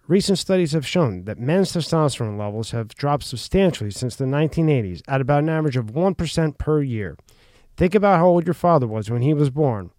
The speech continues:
For example, if he was thirty, your testosterone levels could be thirty percent lower than his. Low testosterone levels can have all type of health effects on men. It can affect your mood,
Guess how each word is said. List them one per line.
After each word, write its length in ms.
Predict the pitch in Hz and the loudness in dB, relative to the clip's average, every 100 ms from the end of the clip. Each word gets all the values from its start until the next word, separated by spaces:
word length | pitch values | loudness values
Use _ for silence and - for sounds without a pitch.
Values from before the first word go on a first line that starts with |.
| - | 0
For 140 | 160 | 2
example, 500 | 131 170 147 - - _ _ - | 4 2 0 -2 -14 _ _ -10
if 180 | 143 | -8
he 120 | 131 170 | -4 -2
was 180 | 160 | -2
thirty, 460 | - 185 127 95 90 _ _ _ | 2 4 4 0 -10 _ _ _
your 160 | - 165 | -2 0
testosterone 720 | 196 170 185 180 - 123 101 | 0 0 4 2 2 -2 -4
levels 400 | 104 101 113 - _ - - | -6 -6 -8 -10 _ -20 -10
could 160 | 120 | -10
be 160 | 110 95 - | -10 -10 0
thirty 260 | 175 196 | 2 2
percent 460 | 196 165 - 165 139 | 0 -2 0 0 2
lower 240 | 139 143 131 | 4 4 4
than 160 | 120 | 0
his. 380 | 104 98 82 - _ _ _ _ _ - | -4 -6 -12 -18 _ _ _ _ _ -4
Low 200 | 127 165 | 2 2
testosterone 640 | 175 175 196 175 143 123 | 2 2 4 4 2 -2
levels 300 | 113 110 110 - | -2 -6 -8 -8
can 120 | 113 | -8
have 160 | 110 - | -8 -4
all 240 | 143 180 | 2 4
type 260 | 185 190 175 | 4 2 -2
of 100 | 170 | -4
health 220 | 151 156 | -2 -2
effects 340 | 120 - 127 - | -4 -6 -6 -4
on 140 | 120 | -4
men. 200 | 113 107 - | -4 -8 -10
It 120 | 110 | -10
can 100 | 120 | -8
affect 420 | 107 - 110 - | -8 -8 -8 -8
your 180 | 113 92 | -12 -12
mood, 580 | 104 151 185 180 185 | -2 4 6 6 4